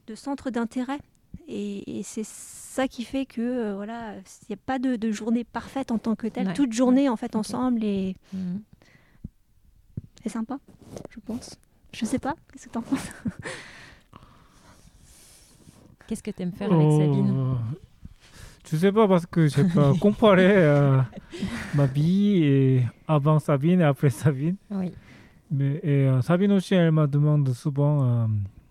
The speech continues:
Speaker 3: pourquoi tu m'aimes.
Speaker 2: Pourquoi ?
Speaker 3: Mm. Et, euh,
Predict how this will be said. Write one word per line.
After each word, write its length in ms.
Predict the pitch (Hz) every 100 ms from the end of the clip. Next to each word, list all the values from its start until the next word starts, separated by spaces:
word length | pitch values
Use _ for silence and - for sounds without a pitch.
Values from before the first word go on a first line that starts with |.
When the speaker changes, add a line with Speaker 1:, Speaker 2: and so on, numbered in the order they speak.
| - - _
Speaker 3:
pourquoi 320 | - 170 165
tu 140 | 139 139
m'aimes. 400 | 135 147 147 120 98 - _ _ _ _ _ - 143
Speaker 2:
Pourquoi ? 220 | 123 120
Speaker 3:
Mm. 140 | 117 117 - - 196 - _ _ _ - _ _ _ _ - _ _ _ 494 359 214
Et, 60 |
euh, 380 | 156 139 135 131